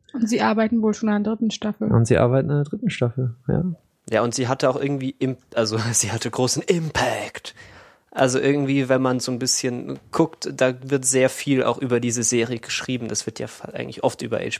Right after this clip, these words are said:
Speaker 3: B O-Serien, aber über Girls wurde sehr, sehr viel geschrieben. Manche, manche hassen das, manche hassen diese Serie auch, aber viele lieben sie halt also für ihre, dafür, dass sie halt neu ist und irgendwie anders und dann doch so ein bisschen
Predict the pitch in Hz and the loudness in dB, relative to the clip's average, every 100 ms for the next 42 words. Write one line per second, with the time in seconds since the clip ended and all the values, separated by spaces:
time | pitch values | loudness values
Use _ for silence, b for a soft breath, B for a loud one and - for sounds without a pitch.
0 | - - 113 110 107 120 117 123 127 123 | -10 -6 -2 0 -2 -2 2 2 4 2
1 | 120 123 127 - 123 120 - 127 123 123 | 4 2 2 0 -2 -2 2 2 4 -2
2 | - 135 127 B B B B B B - | -2 -2 -2 B B B B B B -4
3 | 123 - 165 156 131 117 - 120 113 113 | -2 0 0 2 -2 -2 -8 -6 -6 -2
4 | 113 135 175 151 147 - 131 120 117 120 | 0 4 2 2 2 2 0 -6 -6 -2
5 | 127 - 147 151 143 131 131 127 123 123 | 0 0 0 -2 -2 -2 -2 0 0 0
6 | 131 123 139 127 131 127 117 110 104 117 | -2 -2 -2 -2 -2 -2 -4 -2 -2 -2
7 | 117 113 123 123 113 113 B B B B | -4 -6 -6 -4 -4 -6 B B B B
8 | B B B - 123 127 131 120 135 117 | B B B 2 2 4 4 4 4 2
9 | 117 113 - 131 123 135 147 - - - | 0 0 -6 0 4 4 4 0 -4 -4
10 | 131 127 120 127 - 131 139 135 135 123 | -2 -2 -2 -4 0 2 2 2 0 -2
11 | 120 139 - 127 117 120 - 120 117 120 | 2 2 2 -2 0 0 -2 -2 -4 -8